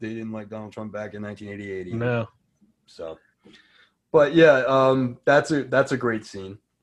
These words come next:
Speaker 1: Uh, and I was gonna say probably the most effective. I feel like it's the most effective Michael J. Pollard scene I've ever seen.
Speaker 2: It, it's up there.
Speaker 1: Yeah.
Speaker 2: I'd have to rewatch Bonnie and Clyde. I feel like he had a couple of good scenes in there, but
Speaker 1: Yeah, I've never seen Bonnie and Clyde, so.
Speaker 2: Oh.
Speaker 1: Uh,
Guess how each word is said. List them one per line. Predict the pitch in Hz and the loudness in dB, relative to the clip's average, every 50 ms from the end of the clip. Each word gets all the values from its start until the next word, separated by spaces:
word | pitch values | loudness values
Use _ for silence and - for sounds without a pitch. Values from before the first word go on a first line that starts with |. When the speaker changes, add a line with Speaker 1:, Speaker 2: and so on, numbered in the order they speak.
| _ - | _ -6
Speaker 1:
Uh, | 101 101 101 101 98 | -4 -2 -2 -2 -2
and | 113 123 | 0 2
I | 127 | 2
was | 147 165 196 | 2 4 2
gonna | 185 | 0
say | - 175 | 0 2
probably | 151 - 170 180 180 165 143 | 2 4 4 6 6 4 4
the | 135 | 4
most | 131 127 117 - 110 | 2 0 0 -2 -8
effective. | 107 - - 127 120 - - - 110 - | -12 -6 -4 -4 -4 -4 -6 -14 -12 -8
I | 104 127 143 143 | -6 -6 -6 -2
feel | 135 190 190 | 0 0 0
like | 175 143 127 - _ _ _ | 0 0 -2 -4 _ _ _
it's | 135 123 - | -18 -16 -8
the | - | -2
most | 123 127 127 123 - | -2 0 0 0 -4
effective | 117 - 131 127 120 - 117 | -4 -2 -2 -2 -2 -2 -6
Michael | 107 107 110 110 113 107 | -6 -4 -6 -6 -6 -6
J. | 104 101 98 | -6 -8 -8
Pollard | 98 104 101 101 107 107 92 | -6 -6 -8 -6 -8 -10 -14
scene | - - 95 90 | -16 -16 -16 -14
I've | 92 90 | -12 -12
ever | 90 90 87 87 82 | -14 -14 -14 -16 -18
seen. | - _ 87 82 87 107 _ _ _ _ _ _ - | -18 _ -18 -18 -18 -20 _ _ _ _ _ _ -4
Speaker 2:
It, | 240 220 - | -4 -4 -4
it's | 254 247 208 - 180 | -8 -10 -8 -4 -4
up | 196 202 - | -4 -4 -6
there. | - 113 113 113 113 - - _ _ _ _ | -8 -6 -6 -6 -8 -10 -16 _ _ _ _
Speaker 1:
Yeah. | - 131 113 110 101 95 95 - | -16 -12 -8 -8 -8 -8 -6 -4
Speaker 2:
I'd | 165 180 | -4 -4
have | 175 | -2
to | 175 175 | 0 0
rewatch | 175 170 160 156 156 147 - - | 2 4 4 4 4 2 2 0
Bonnie | 151 143 139 139 | 0 0 0 0
and | 127 123 | -4 -6
Clyde. | - 139 143 135 127 | -6 -4 -2 -2 -2
I | 120 117 | -2 -4
feel | - 139 | -4 -6
like | 135 | -6
he | 127 | -4
had | 135 127 | -6 -6
a | 127 | -6
couple | 120 135 120 127 127 120 | -6 -8 -6 -4 -4 -6
of | 113 107 | -6 -6
good | 113 110 110 | -10 -12 -12
scenes | - 123 113 110 104 110 | -10 -10 -10 -10 -12 -14
in | 104 | -16
there, | 101 110 110 107 104 | -14 -12 -12 -12 -8
but | - 127 | -6 -4
Speaker 1:
Yeah, | 113 110 113 | -4 -2 -2
I've | 117 120 | -2 -2
never | 131 131 123 117 | -2 -2 -2 -4
seen | 107 - 123 120 110 | -6 -6 -6 -6 -4
Bonnie | 101 101 98 98 98 | -4 -6 -6 -8 -10
and | 98 90 | -14 -10
Clyde, | - 101 101 101 98 95 87 | -8 -6 -4 -4 -6 -6 -8
so. | - 101 98 101 98 - _ _ _ | -10 -8 -8 -8 -8 -10 _ _ _
Speaker 2:
Oh. | 123 131 131 113 - _ _ _ _ _ _ _ - | -6 -6 -6 -6 -6 _ _ _ _ _ _ _ -4
Speaker 1:
Uh, | - 139 117 113 | 2 4 6 6